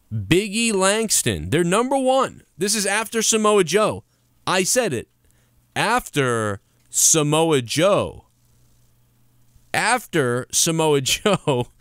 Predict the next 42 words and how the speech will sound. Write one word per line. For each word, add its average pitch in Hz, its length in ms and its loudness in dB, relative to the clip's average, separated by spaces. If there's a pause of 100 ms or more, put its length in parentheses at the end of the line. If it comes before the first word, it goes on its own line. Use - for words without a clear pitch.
(520)
they 190 280 2
say 156 640 0 (440)
the 139 180 2
New 185 220 0
Day's 110 540 0
Big 147 400 -2
E 107 320 0
needs 202 560 2
to 190 80 2
win 175 400 0
the 156 160 2
W 185 540 0
W 180 520 0
E 160 60 -8
Universal 151 1080 0
Championship. 107 840 -4 (640)
Uh, 104 320 -2 (260)
they 120 460 -4
go 165 220 2
on 165 180 2
down 147 260 0
below 139 300 2
with 120 240 -2
the 120 100 -2
reason 120 380 0
as 113 140 -4
to 120 120 -2
why. 123 300 0
Two 147 240 -4
weeks 139 340 -2
ago, 127 240 0
the 117 120 -2
New 117 160 0
Day's 110 360 -2
rec-, 107 220 -8
uh, 110 160 -4
record-setting 110 840 -2
reign 151 380 0
as 113 180 -2
tag 113 280 -2
team 107 180 -6
champions. 156 720 -2